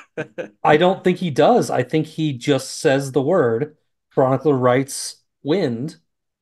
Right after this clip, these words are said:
Speaker 1: But
Speaker 2: And just like all the stories we ever hear of them relating the stories of Tabor and the Great, they all say, "He said stone, and the stone fell," right?
Speaker 1: Mm-hmm.
Speaker 2: Because nobody ever transcribing those stories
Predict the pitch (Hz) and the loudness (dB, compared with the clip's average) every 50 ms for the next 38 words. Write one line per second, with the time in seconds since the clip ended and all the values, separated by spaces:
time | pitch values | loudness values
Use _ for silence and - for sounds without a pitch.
0 | _ _ - 139 127 - - - 139 127 120 120 123 156 160 156 156 170 156 151 | _ _ -4 -4 -4 -4 -2 -2 -2 -2 -2 0 0 0 0 2 0 0 -2 0
1 | - - 147 143 151 139 139 - - 165 147 143 131 120 117 127 170 175 160 135 | 0 0 2 2 2 0 -2 -4 -2 0 0 0 0 -2 -4 -4 -2 0 2 2
2 | 123 120 117 107 - - 240 226 143 113 104 120 160 - _ _ _ _ _ _ | 2 0 -2 -2 -2 -2 -2 -2 -2 -2 -4 -6 -10 -12 _ _ _ _ _ _
3 | _ _ _ _ _ _ _ _ _ _ _ _ _ _ _ _ _ _ 147 143 | _ _ _ _ _ _ _ _ _ _ _ _ _ _ _ _ _ _ -20 -8
4 | - - 139 127 117 127 143 147 147 143 131 123 - _ _ - 160 135 139 131 | -4 -2 -2 -2 0 0 0 2 2 0 -2 -4 -8 _ _ -6 0 0 2 2
5 | 120 131 135 143 147 147 143 139 135 120 120 - - - - - 156 139 135 123 | 2 2 2 2 2 2 2 2 0 -4 -6 -10 -16 -12 -4 0 0 0 0 0
6 | 131 120 - 151 139 127 135 131 123 120 120 120 143 185 202 156 147 147 - - | -4 -4 -4 -2 -2 0 0 0 0 -2 -2 0 0 2 2 2 0 -2 -4 -12
7 | _ _ _ _ _ _ _ _ _ _ 147 - 127 117 135 151 175 170 147 127 | _ _ _ _ _ _ _ _ _ _ -16 -12 -4 0 2 2 4 4 2 2
8 | - - 165 143 139 135 120 - 180 180 143 - 233 233 233 - - - - - | 2 2 2 2 2 0 -2 -4 -8 -6 -2 0 0 2 0 0 -4 -4 -2 0
9 | 254 254 240 202 165 139 117 104 95 - _ _ _ _ - 151 147 147 147 131 | 0 2 2 2 2 0 -2 -4 -8 -12 _ _ _ _ -4 -4 -4 -2 -4 -6
10 | - - 151 165 165 156 139 123 120 - 147 127 107 101 92 87 - _ _ _ | -8 -6 -6 -4 -4 -4 -6 -6 -4 -4 -2 -2 -4 -6 -10 -16 -20 _ _ _
11 | _ _ _ _ _ _ _ _ - 117 120 139 156 107 107 - - _ _ - | _ _ _ _ _ _ _ _ -6 -2 0 0 0 -2 -4 -8 -14 _ _ -10
12 | 151 131 - 156 143 123 135 151 170 180 175 180 180 175 151 147 147 139 - - | -10 -4 -2 -2 -2 0 2 2 2 2 2 0 0 -2 0 2 0 0 0 -2
13 | 139 127 120 - - 143 139 135 135 131 131 120 120 - - 190 185 156 139 131 | -4 -4 -4 -4 -4 -2 -2 -2 -2 -4 -4 -6 -8 -8 -4 -2 0 0 0 0
14 | 123 123 - | -4 -8 -12